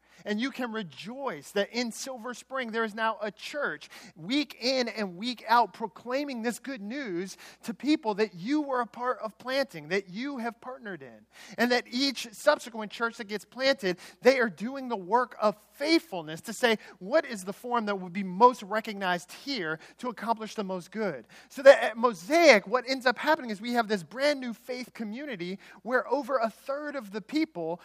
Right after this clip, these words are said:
weren't Christians before we arrived there. A third of the people, that, now their religious impulses may have been there. They may have grown up in church. They may have grown cynical. They may have come into a different phase of life. But their week in, week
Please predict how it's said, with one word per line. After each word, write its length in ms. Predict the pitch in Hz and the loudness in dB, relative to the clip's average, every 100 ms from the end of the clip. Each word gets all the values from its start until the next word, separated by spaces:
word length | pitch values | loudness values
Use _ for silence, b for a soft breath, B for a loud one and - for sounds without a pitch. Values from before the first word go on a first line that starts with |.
| B - | B -6
weren't 260 | 262 247 | -6 -6
Christians 640 | - 285 - - 190 190 175 | -12 -12 -12 -10 -8 -8 -10
before 360 | 196 - 214 | -12 -4 -4
we 160 | 196 196 | -2 -6
arrived 520 | 180 208 208 185 - | -6 -2 -2 -2 -10
there. 340 | 127 104 101 _ _ b b | -14 -14 -18 _ _ b b
A 80 | 214 | -6
third 340 | - 285 294 277 | -2 0 0 -2
of 120 | 220 | -8
the 80 | 240 | -8
people, 420 | 285 247 214 208 | -8 -2 -2 0
that, 200 | 220 240 | 2 2
now 220 | 233 240 208 | 2 -4 -6
their 260 | 190 233 | -6 -4
religious 580 | 214 247 254 370 381 247 | -2 -4 -4 -8 -8 -6
impulses 640 | 285 381 208 180 190 175 | -6 -4 -4 -4 -6 -6
may 200 | 180 214 | -6 -6
have 180 | 202 170 | -4 -4
been 180 | 160 147 | -4 -6
there. 240 | 156 202 - b | -8 -10 -12 b
They 80 | 226 | -8
may 80 | 233 | -4
have 140 | 220 | -4
grown 240 | 170 190 165 | -4 -6 -4
up 160 | 151 | -6
in 100 | 170 | -8
church. 380 | 160 185 180 170 | -10 -6 -6 -8
They 60 | 170 | -10
may 100 | 165 | -10
have 120 | 139 | -10
grown 200 | 165 143 | -12 -14
cynical. 500 | - 226 208 208 196 | -10 -8 -6 -4 -4
They 100 | 170 | -4
may 100 | 170 | -6
have 140 | 156 | -6
come 180 | - 202 | -8 -10
into 180 | 185 175 | -10 -10
a 40 | |
different 300 | 165 175 175 | -10 -10 -8
phase 180 | 185 170 | -8 -8
of 120 | 160 | -2
life. 260 | 202 196 175 B B B | 4 4 4 B B B
But 260 | 220 233 - - | 6 6 4 -2
their 260 | 165 254 226 | 8 8 8
week 380 | 202 285 - - | 2 -6 -6 -2
in, 300 | 240 254 208 | 0 0 -2
week 220 | 240 214 | -6 -6